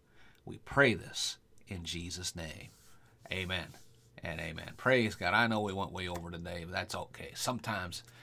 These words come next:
it's okay to preach a little longer. Amen. I, I, I'm not gonna get off on that, how you can almost tell when the twenty-five minutes is over in church that the pastor has to preach, because everybody starts looking at their watches.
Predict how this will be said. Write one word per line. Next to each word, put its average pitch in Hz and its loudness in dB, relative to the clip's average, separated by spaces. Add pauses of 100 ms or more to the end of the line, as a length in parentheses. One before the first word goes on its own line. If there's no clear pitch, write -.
(140)
it's - -6
okay - -6 (180)
to - -4
preach - 0
a 92 -2
little 92 0
longer. - 0 (100)
Amen. 98 0 (320)
I, 87 0 (220)
I, - -8 (840)
I'm 101 -4
not 92 -2
gonna 95 -6
get 104 -4
off 92 2
on 92 2
that, 95 0
how 98 0 (560)
you 110 2
can 92 4
almost 107 4
tell 101 4
when 90 -4 (300)
the 85 -4
twenty-five 110 6
minutes 117 4
is 110 2
over 113 8
in 120 6
church 104 2
that - -4
the 87 -10
pastor 104 4
has 107 4
to 120 -2
preach, - -4
because 85 -10
everybody 101 -2
starts 104 0
looking 98 -4
at 101 -4
their 117 2
watches. - -4